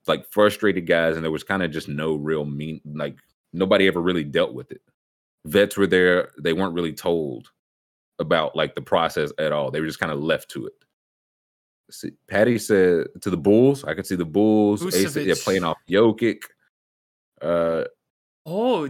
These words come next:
Speaker 2: yeah, they could. Dude, K J to the Bulls for Vucevic, and then they'll pay Vucevic. <laughs>
Speaker 1: Hell no. Listen, we, the Ro-, we just, uh, loved everything the Rockets did for two years, and now they blow it all for,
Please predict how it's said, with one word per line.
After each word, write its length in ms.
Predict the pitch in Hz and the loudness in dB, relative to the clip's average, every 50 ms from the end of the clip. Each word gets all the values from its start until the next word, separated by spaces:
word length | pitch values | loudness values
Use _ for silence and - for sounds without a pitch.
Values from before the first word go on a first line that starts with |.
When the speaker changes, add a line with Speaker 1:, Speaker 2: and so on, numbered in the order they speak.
| 135 135 _ | -10 -12 _
Speaker 2:
yeah, 200 | - 151 185 226 | -8 -6 -6 -6
they 140 | 220 202 175 | -4 -6 -8
could. 500 | 165 - 233 190 151 143 131 123 147 143 _ - | -6 -8 -10 -10 -10 -14 -18 -20 -20 -20 _ -14
Dude, 280 | - 208 202 147 135 | -12 -12 -12 -12 -16
K 280 | - - 165 160 165 160 | -14 -10 -8 -6 -6 -6
J 320 | 160 - 208 208 214 226 | -4 -2 -2 -2 -2 -4
to 200 | 208 - - 202 | -6 -10 -12 -10
the 120 | 170 170 147 | -8 -10 -10
Bulls 720 | 135 135 143 147 156 175 180 190 202 208 208 202 - - 131 | -8 -6 -6 -4 -4 -4 -4 -6 -6 -8 -8 -10 -12 -14 -16
for 240 | - - 160 156 143 | -14 -10 -10 -10 -8
Vucevic, 680 | 139 143 151 160 156 - 196 190 214 220 214 214 - | -8 -8 -8 -8 -8 -10 -10 -8 -8 -8 -8 -10 -12
and 100 | 156 139 | -14 -14
then 140 | 143 143 147 | -14 -12 -10
they'll 160 | 147 147 151 | -10 -10 -10
pay 320 | 135 135 139 156 151 156 156 | -10 -10 -10 -8 -6 -6 -8
Vucevic. 920 | 147 139 139 139 135 135 - 180 175 208 220 226 - - - - - - _ _ _ _ _ _ _ _ _ _ _ _ _ _ _ _ _ _ | -8 -8 -8 -8 -8 -8 -10 -10 -8 -8 -8 -8 -10 -14 -16 -18 -18 -20 _ _ _ _ _ _ _ _ _ _ _ _ _ _ _ _ _ _
<laughs> 600 | - - - - 175 165 175 220 208 - 285 277 - - _ _ _ _ _ _ - - - - | -14 -12 -12 -10 -10 -8 -6 -6 -6 -6 -10 -12 -12 -16 _ _ _ _ _ _ -20 -20 -16 -14
Speaker 1:
Hell 640 | - - - - 98 101 107 95 85 73 71 71 | -12 -8 -4 -2 0 2 2 2 2 0 -2 -4
no. 320 | 69 69 67 67 64 67 85 - | -6 -10 -12 -12 -14 -12 -4 0
Listen, 320 | 117 123 120 113 92 90 - - - - - - | 2 2 2 0 -2 -8 -10 -14 -16 -10 2 4
we, 240 | 135 165 170 143 - - - - - | 4 6 6 4 -2 -10 -10 0 2
the 120 | 127 127 | 4 6
Ro-, 180 | 127 147 131 147 | 6 6 4 4
we 120 | 165 208 | 4 4
just, 180 | 190 185 156 143 139 113 - - | 4 2 0 -2 -4 -8 -2 2
uh, 360 | 139 131 120 113 110 110 98 - - - - - _ _ - | 4 6 8 8 6 4 2 -2 -8 -16 -20 -20 _ _ -6
loved 400 | 120 127 135 147 151 143 131 131 | 0 4 6 6 6 6 6 6
everything 400 | 147 147 143 147 139 143 135 135 | 4 6 4 2 2 0 0 2
the 80 | 131 | 2
Rockets 360 | 127 131 127 127 127 131 123 120 | 4 4 2 2 0 -2 -4 -2
did 200 | 123 123 120 120 | -2 -2 -2 -2
for 80 | 117 | -6
two 220 | 107 - - 135 123 | -8 -4 -2 0 0
years, 280 | 120 117 113 110 104 104 | 2 2 4 2 2 2
and 60 | 101 | 2
now 120 | 107 110 | 2 2
they 100 | 107 107 | 4 2
blow 340 | 101 98 98 104 104 104 101 | 2 2 2 2 4 4 6
it 60 | 101 | 6
all 220 | 98 98 95 92 90 | 6 4 4 2 0
for, 120 | 87 87 | -2 -8